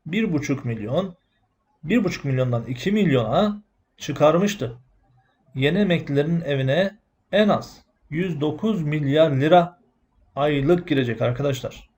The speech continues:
Toplamda tabii ki bu. Çalışma ve Sosyal Güvenlik Bakanı Vedat Bilgin, emeklilikte yaş takılanlar düzenlemesinin çıkması halinde bugün itibariyle emekliliğe hak kazanacak kişi sayısını yeni yılda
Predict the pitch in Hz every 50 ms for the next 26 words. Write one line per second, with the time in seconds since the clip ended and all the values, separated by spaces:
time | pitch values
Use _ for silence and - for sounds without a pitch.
0 | _ _ _ _ _ _ _ _ _ _ _ - - 120 120 - 127 120 120 120
1 | 120 117 110 107 110 - - 95 95 - - - _ _ _ _ _ _ _ _
2 | _ _ _ - 143 135 139 135 175 175 165 165 165 156 - 170 170 165 160 160
3 | 160 165 175 180 175 170 - - 165 160 156 160 160 170 160 165 - 185 190 185
4 | 175 196 220 247 254 - - - 151 143 147 156 - - 170 170 165 165 175 175
5 | 165 165 - - 175 170 - 175 175 175 180 202 196 175 175 165 156 156 151 151
6 | 151 147 139 131 156 170 190 208 208 - - - 160 - - 170 170 175 - 262
7 | 254 220 226 214 175 147 135 123 113 - 127 - - _ _ _ _ _ _ _
8 | - 151 202 233 254 262 233 226 226 - 185 165 156 147 139 127 117 107 107 -
9 | - _ _ _ _ _ _ - 196 202 208 202 202 - 196 180 170 156 156 175
10 | 202 208 - 185 170 170 165 147 135 131 127 123 - 170 196 214 208 214 190 151
11 | 135 - 139 139 165 214 226 220 - _ - _ _ _ _ _ - 139 139 151
12 | 175 208 262 254 208 156 123 127 131 156 196 214 208 -